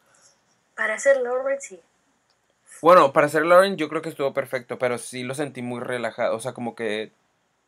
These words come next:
Speaker 2: no sé, como que no le, no le metieron tanta producción, o sea, no le metieron tanto brillo y ya ves que son muy, o sea, siempre
Speaker 1: Ah, claro,
Speaker 2: sus,
Speaker 1: claro.
Speaker 2: ajá, o sea, era una, li-,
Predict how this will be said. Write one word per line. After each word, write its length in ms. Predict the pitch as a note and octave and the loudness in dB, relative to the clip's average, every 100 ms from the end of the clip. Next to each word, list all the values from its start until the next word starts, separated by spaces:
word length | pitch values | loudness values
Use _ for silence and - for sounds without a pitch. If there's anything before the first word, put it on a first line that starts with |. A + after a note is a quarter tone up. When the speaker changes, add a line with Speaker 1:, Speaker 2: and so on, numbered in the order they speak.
| _ _ _ _ _ | _ _ _ _ _
Speaker 2:
no 160 | A#2 A#2+ | -16 -8
sé, 180 | D#3 D#3 | -6 -4
como 180 | C#3 | -4
que 120 | B2+ B2+ | -4 -2
no 100 | B2 | -2
le, 160 | C#3 - | -2 -6
no 160 | C3+ C3+ | -4 -2
le 280 | C#3+ D3+ D3 | -2 -4 -4
metieron 640 | D3+ C#3 B2 B2+ A#2+ B2+ | -4 -2 -4 -6 -6 -6
tanta 260 | B2 B2 B2 | -8 -6 -4
producción, 760 | B2 A2 G#2+ - A2 G#2+ G#2 - | -4 -4 -6 -4 -2 -2 -4 -6
o 120 | B2 B2+ | -4 4
sea, 220 | C3 A#2 | 6 6
no 180 | A2+ B2 | 2 -2
le 160 | B2+ - | -2 -8
metieron 420 | C#3+ C#3+ C3+ B2+ | -10 -6 -6 -4
tanto 580 | C3 B2+ A#2 B2 A#2+ - _ _ - _ _ _ _ _ _ _ _ _ | -4 -4 -4 -2 -4 -6 _ _ -20 _ _ _ _ _ _ _ _ _
brillo 680 | A#2+ C3 C#3+ C3 A#2+ A#2 G#2+ | -6 0 0 0 2 4 4
y 60 | A2 | 2
ya 100 | A2 | 0
ves 140 | A#2 | 0
que 120 | - B2 | -4 -4
son 180 | B2 | -4
muy, 340 | A#2+ A#2 A2+ - - | -2 -4 -6 -10 -14
o 140 | A#2 | -10
sea, 100 | A#2+ | -8
siempre 240 | B2 F3+ - | -2 0 0
Speaker 1:
Ah, 40 | |
claro, 280 | - G3 F#3 | 0 -2 -2
Speaker 2:
sus, 360 | F#3 E3 - - _ - | -4 -8 -8 -16 _ -18
Speaker 1:
claro. 120 | A#2 B2+ - | -6 -4 -4
Speaker 2:
ajá, 20 | - A#2+ | -6 -8
o 60 | B2+ | 2
sea, 140 | C#3 | 4
era 100 | C3+ | 6
una, 220 | D3+ D#3+ | 4 2
li-, 260 | D3 C#3 | -2 -6